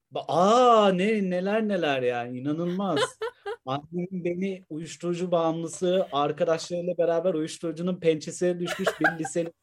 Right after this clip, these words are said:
Speaker 1: sandığı dönem var.
Speaker 2: <laughs> Çok iyi.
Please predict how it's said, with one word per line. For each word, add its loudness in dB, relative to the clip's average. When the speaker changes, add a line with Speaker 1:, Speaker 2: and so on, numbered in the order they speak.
Speaker 1:
sandığı -4
dönem 4
var. -8
Speaker 2:
<laughs> -6
Çok -12
iyi. -12